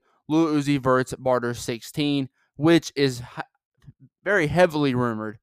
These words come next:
to drop this week. But let me know what you guys are checking out. I love each and every one of you, and I'll see you on the next one. Peace.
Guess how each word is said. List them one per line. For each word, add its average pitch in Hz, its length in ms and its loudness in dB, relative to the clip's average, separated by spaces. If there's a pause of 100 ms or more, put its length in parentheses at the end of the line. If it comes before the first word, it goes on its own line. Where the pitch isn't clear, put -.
(280)
to 135 120 -6
drop 117 280 -2
this 120 260 -10
week. 123 240 -14
But 143 80 -10
let 180 140 -6
me 175 80 -8
know 170 80 -6
what 160 100 -4
you 156 100 -10
guys 151 180 -2
are 131 40 -20
checking 143 360 -8
out. 139 260 -6 (340)
I 131 80 -4
love 131 180 -4
each 151 180 -8
and 160 60 -6
every 143 160 -8
one 143 220 -8
of 131 100 -14
you, 135 220 -12 (220)
and 110 80 -14
I'll 107 100 -12
see - 160 -18
you 127 140 -10
on 127 160 -6
the 131 100 -8
next 110 300 -14
one. - 180 -20 (320)
Peace. - 440 -18